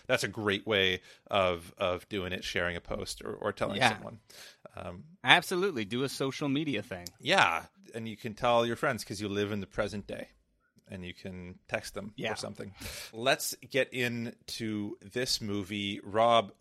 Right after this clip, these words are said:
Speaker 1: when did you first see The Village?
Speaker 2: Okay, Blaine. I think it's pretty obvious that I never saw The Village.
Speaker 1: <laughs> Okay. Wha-
Speaker 2: Why would I?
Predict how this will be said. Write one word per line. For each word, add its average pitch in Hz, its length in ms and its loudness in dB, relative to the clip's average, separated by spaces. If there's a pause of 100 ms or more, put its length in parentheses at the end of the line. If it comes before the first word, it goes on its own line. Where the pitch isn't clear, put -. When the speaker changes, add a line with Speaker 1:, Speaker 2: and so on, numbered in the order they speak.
(480)
Speaker 1:
when 120 380 0
did 135 180 -2
you 117 140 -2
first - 440 -4
see 113 180 -4
The 98 120 -4
Village? 95 580 -2 (1600)
Speaker 2:
Okay, 131 280 10
Blaine. 95 440 0 (880)
I 143 140 12
think 175 180 2
it's 151 140 0
pretty 127 280 2
obvious 98 460 2
that 104 160 -2
I 101 140 2
never 98 220 -2
saw 92 300 -4
The 98 100 -8
Village. 92 480 -4 (140)
Speaker 1:
<laughs> - 160 -8
Okay. - 520 0 (560)
Wha- 139 120 8 (240)
Speaker 2:
Why 160 260 12
would 208 220 8
I? 92 400 6